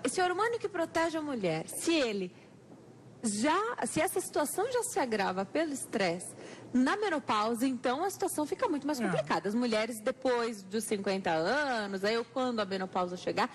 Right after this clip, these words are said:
Speaker 1: precisam ainda ficar mais alerta, é isso?
Speaker 2: Sim, é mais ou menos por aí. A mulher hoje, no século vinte e um, é uma, uma heroína, né? Ela cuida de casa, cuida da família, cuida do filho, cuida do marido e ainda tem que trabalhar.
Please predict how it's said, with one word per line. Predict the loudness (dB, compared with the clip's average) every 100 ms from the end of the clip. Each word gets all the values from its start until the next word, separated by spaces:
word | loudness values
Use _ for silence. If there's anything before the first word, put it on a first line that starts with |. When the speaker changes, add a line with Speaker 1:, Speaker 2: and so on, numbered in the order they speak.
| -8 -16 -4
Speaker 1:
precisam | 0 2 2 2 2
ainda | 2 2 -2
ficar | -4 0 0 0 4
mais | 4 6 4 2 0 0
alerta, | 2 2 0 0
é | 0
isso? | 0 -2 0
Speaker 2:
Sim, | 2 2 0
é | 0 2
mais | 2 0
ou |
menos | -2 -2
por | 0
aí. | 2
A | 4
mulher | 4 2 2
hoje, | 0 0 -2
no | 0
século | 0 0 2
vinte | 4 2 2
e |
um, | 2
é | 4
uma, | 2 2 -2 -6 -16 -18 -18 -18 -4
uma | -2 2 4
heroína, | 4 4 2 2 2
né? | 2 0
Ela | 2 2 0 -2
cuida | 2 4
de | 2
casa, | 2 2 4 2 0 -2 -8 -16 -18 -12
cuida | -2 2 4
da | 2
família, | 4 4 4 2 0 -2
cuida | 0 2 2
do |
filho, | 2 4 4 4 0 -2 -6 -4
cuida | 0 2
do | 4
marido | 4 4 2 2
e |
ainda | 2 2
tem | 0 -2
que |
trabalhar. | 0 0 2 0